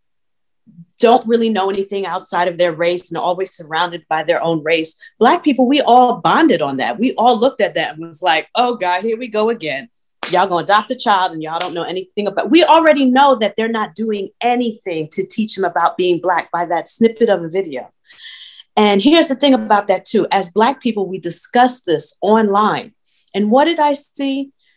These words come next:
Fellow M M A fans, white fans, like, "Is it racist for him to comb his hair like this?" And I just started to get mad, and it plays into my own trauma. Michael Chandler, please stop exploiting your child because we're just having unnecessary conversations.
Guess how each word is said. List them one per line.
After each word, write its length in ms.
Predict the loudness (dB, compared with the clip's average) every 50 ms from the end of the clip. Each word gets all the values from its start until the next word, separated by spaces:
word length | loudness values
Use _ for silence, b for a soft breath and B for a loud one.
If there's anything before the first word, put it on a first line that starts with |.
| _ _
Fellow 380 | 0 2 2 4 4 2 0
M 180 | 0 0 -2 -2
M 100 | -2 -2
A 140 | -4 -6 -8
fans, 500 | -10 -10 -8 -6 -6 -6 -8 -10 -16 _ _ _ _ 0
white 280 | 2 4 4 4 2 0
fans, 300 | 0 2 2 2 2 2
like, 240 | 2 0 2 2 0
"Is 180 | 0 2 2
it 120 | 0 0 0
racist 500 | -2 0 0 0 0 0 -2 -4 -4 -2
for 80 | -2
him 160 | 0 0 0
to 160 | 0 -2 -8 -16
comb 300 | -14 -8 -6 -4 -2 -2
his 180 | -4 -4 -6
hair 220 | -6 -4 -4 -2 -2
like 240 | -2 -4 -4 -4
this?" 320 | -4 -4 -4 -4 -6 -8 -4 -2
And 140 | 0 2
I 80 | 0 0
just 420 | 0 0 -2 -4 -4 -10 -18 -12
started 320 | -2 0 0 0 0 -4 -8
to 100 | -10 -8
get 220 | -6 -6 -6 -4 -4
mad, 420 | -4 -2 0 0 0 0 -2 -4
and 100 | -6 -6
it 140 | -6 -6 -8
plays 300 | _ 0 0 0 2 0
into 200 | -2 -4 -4 -6
my 280 | -6 -6 -6 -6 -6 -4
own 240 | 0 0 0 0 0
trauma. 480 | -4 -6 -8 -8 -8 -8 -10 -18 -20 _ B B B B B B B B B B B _ 0
Michael 440 | 4 4 4 4 0 _ -4 -4 -2
Chandler, 400 | 2 4 4 6 6 4 2 2
please 440 | -2 -4 -2 0 2 2 2 0
stop 280 | 0 0 0 0 0 -2
exploiting 480 | -6 -8 -8 -2 0 0 0 0 0 -2
your 100 | -4 -4
child 460 | -4 -8 -10 -8 -6 -6 -6 -8 -6
because 300 | -6 -2 0 0 2 4
we're 80 | 2 2
just 240 | 2 2 0 2 2
having 320 | 2 2 2 0 -2 0
unnecessary 720 | 0 2 2 4 2 0 0 -4 -6 -6 -4 -4 -4 -4 -4
conversations. 920 | -6 -6 -6 -6 -6 -6 -10 -4 -2 -2 -2 -2 -4 -4 -6 -8 -8 -10